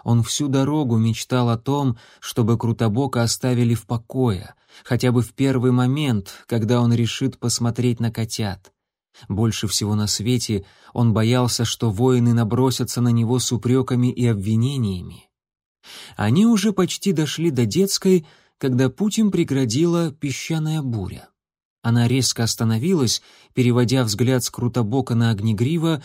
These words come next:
и снова на Крутобока. «Добрый вечер», — приветливо поздоровался Огнегриф, стараясь сделать вид, будто ничего не произошло.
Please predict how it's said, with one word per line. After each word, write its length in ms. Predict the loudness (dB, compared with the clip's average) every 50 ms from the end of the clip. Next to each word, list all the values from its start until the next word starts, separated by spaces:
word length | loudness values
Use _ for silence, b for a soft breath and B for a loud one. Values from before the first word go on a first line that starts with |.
| B B B
и 100 | -6 -4
снова 460 | -4 -2 -2 -2 -2 -2 -2 -4 -4
на 140 | -4 -4 -4
Крутобока. 840 | -4 -6 -6 -6 -6 -6 -4 -2 -2 -2 -4 -6 -12 -18 -20 -20 -20 _ _ _ _ _ _ _ _ _ _ _ _ _ _ _ _ _
«Добрый 440 | -6 -2 0 2 2 2 2 2 2
вечер», — 520 | 2 2 0 0 0 -4 -6 -8 -8 -10 -14 _ _ _ _ _ _ _
приветливо 540 | -2 0 2 2 2 2 0 0 0 0 0
поздоровался 760 | 0 -2 0 0 2 2 2 2 2 2 0 0 0 -2 -2
Огнегриф, 600 | 0 0 0 0 0 0 0 0 0 -2 -6 b b b b b b
стараясь 580 | -10 -6 -2 0 0 0 2 0 0 0 0 0
сделать 480 | -2 -2 0 0 2 2 2 0 -2 -2
вид, 240 | -2 -2 -2 -2
будто 340 | -2 -2 -2 -2 -2 -2 -2
ничего 460 | 0 0 0 -2 -4 -4 -2 0 0
не 140 | 2 0 0
произошло. 840 | 0 0 0 0 0 0 -2 -2 -4 -6 -8 -10 -10 -12 -14 -18